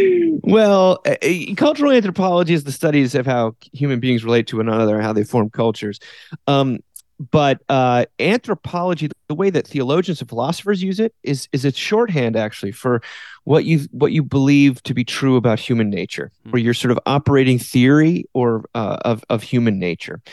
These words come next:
Speaker 1: So what do you think, uh, what, what's, what are the presuppositions? What are human beings good at? What are we not so good at? What are,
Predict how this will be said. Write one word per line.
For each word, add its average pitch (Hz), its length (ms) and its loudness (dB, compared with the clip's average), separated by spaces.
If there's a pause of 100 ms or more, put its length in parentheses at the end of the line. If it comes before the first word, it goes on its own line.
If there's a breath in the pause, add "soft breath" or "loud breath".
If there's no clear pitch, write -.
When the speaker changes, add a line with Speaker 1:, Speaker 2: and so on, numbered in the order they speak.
(440 loud breath)
Speaker 1:
So 135 320 4
what 120 240 2
do 131 80 2
you 127 100 6
think, 123 460 0
uh, 110 100 -2
what, 131 280 -4
what's, 135 420 -2 (300)
what 160 140 2
are 147 40 -2
the 131 80 -2
presuppositions? 110 760 0
What 120 100 2
are 120 60 2
human 113 300 0
beings 104 540 0
good 131 260 2
at? 107 280 -2
What 113 140 -2
are 104 60 -4
we 101 120 -4
not 110 240 -2
so 107 140 -8
good 104 220 -2
at? 98 180 0
What 123 180 2
are, 117 140 2